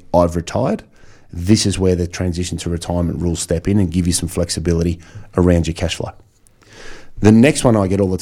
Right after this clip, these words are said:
time is, "Well, I've started a pension, so everything inside the pension is tax-free, right?" No. An account-based pension, which is a pension you start when you have declared you've retired,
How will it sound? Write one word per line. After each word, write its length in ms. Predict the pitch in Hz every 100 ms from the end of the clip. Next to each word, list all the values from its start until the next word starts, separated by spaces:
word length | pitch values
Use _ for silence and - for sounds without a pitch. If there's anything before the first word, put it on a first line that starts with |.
| 98
time 140 | 101
is, 220 | 101 98 - - -
"Well, 140 | 113 110
I've 100 | 104
started 400 | - 147 175 101
a 60 |
pension, 640 | 87 135 175 - 90 131 160 _ _ _ _ _ _ _ -
so 380 | - 123 113 113
everything 440 | 123 135 127 113 113
inside 640 | 104 95 104 120 123 104
the 80 | -
pension 340 | 85 104 98 98
is 120 | 90
tax-free, 520 | - 87 - - 120
right?" 280 | 90 98 160 - _ _ _ _ _ _ _ _ _ -
No. 380 | 98 90 73 - _ _ _ _ _ _ _ _ _
An 140 | 101
account-based 920 | 98 95 - - 156 170 - 95 -
pension, 520 | - 95 87 104 180 - _ _ _ _ _ _ _
which 280 | 98 104 98
is 100 | 87
a 60 |
pension 460 | 87 - 113 110 101
you 120 | 95
start 380 | 85 95 92 -
when 180 | 92 87
you 180 | 92 85
have 200 | 90 87
declared 460 | 90 - 92 85
you've 240 | 90 85 87
retired, 640 | 80 - 165 104 78